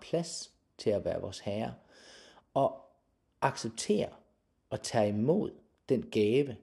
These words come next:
at vi kan være forbundet med ham. Altså at han ikke er fjern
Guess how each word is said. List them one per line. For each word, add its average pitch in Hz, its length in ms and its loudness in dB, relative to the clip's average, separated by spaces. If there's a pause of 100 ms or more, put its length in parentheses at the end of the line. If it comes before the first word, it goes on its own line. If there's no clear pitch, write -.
(240)
at 110 240 -4
vi 131 100 2
kan 98 260 -4
være 90 200 -6 (200)
forbundet 117 520 0
med 92 100 -6
ham. 90 260 -8 (680)
Altså 104 220 -2
at 101 60 2
han 113 260 0
ikke 131 240 0
er - 120 0
fjern 143 420 4